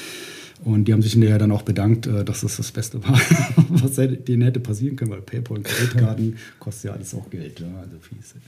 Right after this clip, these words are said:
Gut, jetzt die dritte Art und Weise. Und die vierte Art und Weise, wie du Bitcoins bekommen kannst, ist, du stehlst sie. Ja. Aber das, äh, wollen wir ja nicht. Wir sind ehrliche Menschen und außerdem, ähm, der Staat und die Banken, die, äh,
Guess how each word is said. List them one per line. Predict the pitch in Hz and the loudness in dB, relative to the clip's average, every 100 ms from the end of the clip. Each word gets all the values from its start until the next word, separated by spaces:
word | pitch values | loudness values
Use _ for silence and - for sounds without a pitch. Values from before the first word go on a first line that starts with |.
| - - - | -20 -20 -8
Gut, | - 120 | 2 2
jetzt | - | 4
die | 127 | 2
dritte | 117 170 127 | 6 4 4
Art | - | -4
und | 90 | -8
Weise. | 80 78 90 | -10 -10 -10
Und | |
die | 90 | -2
vierte | 170 170 | 0 2
Art | 147 | 0
und | 135 | -2
Weise, | 131 135 | -2 0
wie | 131 | -2
du | 117 | -2
Bitcoins | 117 127 120 | -4 -4 -4
bekommen | 117 117 113 | -4 -4 -4
kannst, | 110 98 | -4 -8
ist, | - | -10
du | 101 | -12
stehlst | - 82 80 - | -12 -12 -14 -14
sie. | 92 - - - | -16 -18 -20 -16
Ja. | 107 113 120 _ - - - - - - | -14 -14 -18 _ -20 -20 -20 -20 -20 -18
Aber | - 110 | -6 0
das, | 123 120 - | 2 2 0
äh, | 135 123 117 | 0 2 2
wollen | 110 139 | 2 2
wir | 151 | 2
ja | 151 | 2
nicht. | 156 160 | 0 2
Wir | 127 | 2
sind | 113 | 2
ehrliche | 110 123 123 | 0 -2 0
Menschen | 120 120 127 127 | 0 0 0 0
und | 120 - | 0 -2
außerdem, | 98 101 101 98 95 92 | -6 -6 -6 -6 -6 -8
ähm, | 92 92 90 | -8 -8 -10
der | 87 85 | -10 -12
Staat | - 85 92 107 117 - 120 | -10 -10 -8 -8 -8 -14 -12
und | 92 | -12
die | 92 | -10
Banken, | 90 90 92 98 90 | -10 -10 -10 -8 -8
die, | 85 82 | -8 -10
äh, | 82 | -10